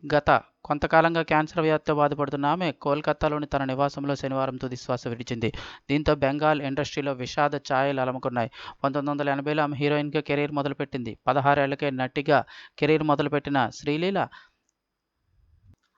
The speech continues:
అతి తక్కువ సమయంలోనే స్టార్ హీరోయిన్గా ఎదిగింది. ఏక్ దిన్ ప్రతిదిన్, కరీజ్, అలాగే అకలేర్, సందానే వంటి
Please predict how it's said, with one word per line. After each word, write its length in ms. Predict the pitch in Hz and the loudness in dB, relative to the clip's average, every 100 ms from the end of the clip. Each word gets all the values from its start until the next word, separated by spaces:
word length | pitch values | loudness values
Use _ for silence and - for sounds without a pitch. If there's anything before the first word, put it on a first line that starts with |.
| _ | _
అతి 200 | 143 170 | -2 0
తక్కువ 240 | 170 - 170 170 | -2 -2 0 0
సమయంలోనే 480 | 170 165 165 160 147 120 | 0 2 2 2 0 -2
స్టార్ 360 | - 151 160 143 - _ _ _ _ _ _ _ | 4 8 8 6 -2 _ _ _ _ _ _ _
హీరోయిన్గా 460 | 139 151 147 147 151 | -4 0 0 2 2
ఎదిగింది. 360 | 143 139 139 120 - _ _ _ - | 2 -2 -2 -4 -6 _ _ _ 0
ఏక్ 240 | 147 - - | 0 2 -4
దిన్ 160 | 170 160 | -2 -2
ప్రతిదిన్, 460 | - 151 160 165 160 - | 0 0 0 -2 -4 2
కరీజ్, 280 | 151 156 147 139 | 2 2 0 0
అలాగే 300 | 139 143 139 107 _ _ _ - | 2 2 -2 -4 _ _ _ -8
అకలేర్, 380 | 127 165 160 165 - | 0 4 4 2 -2
సందానే 380 | - 143 156 156 156 | 0 2 4 4 2
వంటి 180 | 151 | 0